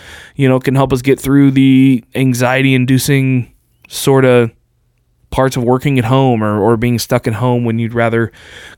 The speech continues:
go out and have a beer. I mean, imagine when this all goes away, the boom that bars are gonna get.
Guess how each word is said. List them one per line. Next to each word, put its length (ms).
go 140
out 140
and 100
have 120
a 60
beer. 300
I 40
mean, 160
imagine 400
when 80
this 180
all 140
goes 200
away, 280
the 100
boom 400
that 100
bars 360
are 40
gonna 200
get. 280